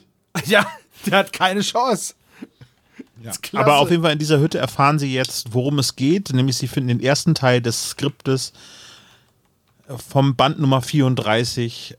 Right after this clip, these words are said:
Speaker 2: ähm, der Telenovela. Was ist es denn? Also es wird als Soap-Opera dargestellt.
Speaker 1: Ah, ich
Speaker 2: Dafür
Speaker 1: glaub, es
Speaker 2: finde
Speaker 1: ist
Speaker 2: ich, dass
Speaker 1: einfach,
Speaker 2: sie
Speaker 1: ich glaub, es ist einfach die, die neunziger Jahre Variante von Game of Thrones.
Speaker 2: Ja, oder Outlander hätte ich jetzt sowas vermutet, weil das ist ja irgendwie so, äh, Fantasy-Romance, so wird's ja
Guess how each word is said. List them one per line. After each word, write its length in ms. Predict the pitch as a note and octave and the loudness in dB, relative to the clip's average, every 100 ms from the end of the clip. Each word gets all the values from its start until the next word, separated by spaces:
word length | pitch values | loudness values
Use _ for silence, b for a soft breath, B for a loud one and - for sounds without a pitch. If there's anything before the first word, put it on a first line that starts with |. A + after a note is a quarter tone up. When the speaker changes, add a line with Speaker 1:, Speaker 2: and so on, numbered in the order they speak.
| - | -6
Speaker 2:
ähm, 400 | F#2 A2 A2+ G#2+ | -2 -2 -2 -2
der 380 | A2 G#2+ A2 A2 G2+ _ - | 0 0 0 -2 -6 _ -6
Telenovela. 920 | - F3 F#3+ F3 D3+ D3+ D#3+ E3+ - _ - | 0 2 4 2 2 0 0 -2 -4 _ -14
Was 180 | - | -10
ist 140 | - E3+ | -6 -4
es 140 | G#3+ | -2
denn? 180 | - A2 | 0 0
Also 180 | G#2+ A#2+ | 0 -2
es 120 | - | -2
wird 120 | D#3+ | 0
als 220 | A#2 - | 0 0
Soap-Opera 540 | - D3 - F#3+ G3 F3 | 2 2 2 -2 -2 -2
dargestellt. 640 | E3 E3+ E3+ - E3 F#3 | -2 -2 -4 -2 -2 -4
Speaker 1:
Ah, 40 | - | -4
ich 40 | C#3 | 0
Speaker 2:
Dafür 140 | C3 | 2
Speaker 1:
glaub, 180 | D#3+ E3+ | 2 2
es 80 | D3+ | 2
Speaker 2:
finde 60 | |
Speaker 1:
ist 100 | C#3+ | 0
Speaker 2:
ich, 60 | C#3+ | 0
dass 180 | - - | 0 2
Speaker 1:
einfach, 180 | F#3 - G#2+ | 0 0 -8
Speaker 2:
sie 260 | C3 - | -8 -8
Speaker 1:
ich 80 | C#3 | -4
glaub, 160 | D3+ D3+ | 0 0
es 100 | D3+ | -2
ist 100 | D3 | -4
einfach 260 | D3+ D#3+ | -2 -2
die, 160 | - D#3 D#3 | -4 -4 -4
die 140 | C#3+ D3+ | -2 0
neunziger 400 | D3+ E3 D#3 D3 | 2 0 2 4
Jahre 340 | D3 D3 D3+ | 4 4 2
Variante 500 | C#3+ C#3+ C#3 C3 C3+ | 2 2 2 0 -2
von 200 | B2+ C3 | -4 -4
Game 200 | B2 B2 A#2 | -2 -2 -4
of 100 | - | -6
Thrones. 500 | A2 G2+ G#2 - - - _ _ _ _ E2+ | -8 -6 -6 -8 -14 -20 _ _ _ _ 0
Speaker 2:
Ja, 120 | A#2 A#2 | 4 6
oder 200 | - - | 6 6
Outlander 500 | D#3+ - G2+ F#2+ F#2 | 4 4 4 6 4
hätte 140 | G2 | 0
ich 60 | F#2 | -4
jetzt 160 | F#2 | -6
sowas 160 | F#2+ F#2 | -4 -4
vermutet, 480 | G2 F#2+ F#2+ F#2+ F#2 | -2 -2 -2 -4 0
weil 120 | G2+ | 0
das 140 | G#2+ | 0
ist 140 | A2+ - | -4 -2
ja 180 | A2 G2+ | 0 2
irgendwie 260 | G#2+ G#2+ | 2 0
so, 380 | G2+ G#2+ A2 C#2+ | 0 2 2 0
äh, 200 | C2+ F2+ | -2 -4
Fantasy-Romance, 1120 | - C3+ C#3+ A#2+ A2 G2+ F#2+ F2 F2+ F#2 - | 0 0 2 2 2 4 4 2 0 -4 -6
so 160 | F#2+ F2+ | -8 -6
wird's 140 | |
ja 40 | F#2 | -2